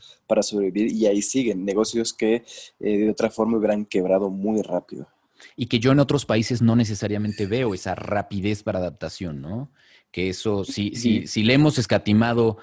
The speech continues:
Speaker 2: logros a, a México y a nuestra forma de
Speaker 1: <laughs>
Speaker 2: ser, a lo mejor en este punto yo se lo pondría positivo, pero a ver, la última palabra la tienes tú al final y ya me dirás. Eh, a ver, el once, son tenaces en sus propósitos.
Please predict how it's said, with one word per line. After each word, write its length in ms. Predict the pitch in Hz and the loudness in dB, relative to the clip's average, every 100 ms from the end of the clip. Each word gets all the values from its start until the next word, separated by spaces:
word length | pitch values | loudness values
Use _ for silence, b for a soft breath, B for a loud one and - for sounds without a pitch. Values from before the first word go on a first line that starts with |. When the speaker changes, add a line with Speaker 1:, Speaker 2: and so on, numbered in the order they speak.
| B B _ | B B _
Speaker 2:
logros 540 | 101 113 110 117 110 101 | 2 4 4 2 2 0
a, 120 | 90 - | -2 -2
a 40 | 95 | 2
México 480 | 107 - 135 - | 2 2 -2 0
y 80 | 104 | 2
a 80 | 90 | 2
nuestra 360 | 95 101 95 98 | 2 0 0 0
forma 320 | 117 117 135 | 2 4 4
de 100 | 104 | 4
Speaker 1:
<laughs> 0 | |
Speaker 2:
ser, 340 | 107 123 190 b b b - | 2 2 0 b b b -10
a 80 | 95 | -6
lo 80 | |
mejor 220 | 98 101 120 | -4 2 4
en 100 | 123 | 4
este 180 | 120 | 2
punto 340 | 104 113 110 113 | -2 -2 -4 -6
yo 140 | 107 | -8
se 100 | 110 | -8
lo 140 | 101 90 | -8 -10
pondría 640 | 90 87 98 101 101 - _ _ _ | -12 -10 -8 -8 -10 -14 _ _ _
positivo, 400 | 95 110 185 220 | -14 -8 -2 0
pero 140 | 127 | 2
a 40 | 113 | 0
ver, 140 | 120 | 0
la 120 | 98 123 | 0 0
última 280 | 147 135 | 0 0
palabra 260 | 107 113 139 | 0 2 2
la 80 | 110 | 0
tienes 260 | - 113 - | -2 -4 -2
tú 80 | 113 | -4
al 100 | 107 | -2
final 300 | 104 98 90 | -2 -2 -4
y 60 | |
ya 100 | 92 | -6
me 120 | 98 | -8
dirás. 340 | 90 82 76 - B B B B | -8 -10 -14 -20 B B B B
Eh, 480 | - 131 131 127 123 | -2 2 4 2 4
a 60 | |
ver, 180 | 127 131 151 | 4 2 2
el 120 | 135 | 2
once, 480 | 147 147 - 87 87 _ _ _ - | 4 2 -2 -6 -8 _ _ _ -20
son 840 | - - 139 147 156 156 151 147 | -14 -4 -2 -2 -2 -2 -2 -4
tenaces 480 | 123 123 143 139 113 | 0 2 2 0 -4
en 80 | 104 | -4
sus 200 | 104 - | -4 -10
propósitos. 800 | 95 - 92 - - 67 - | -10 -8 -8 -10 -14 -16 -18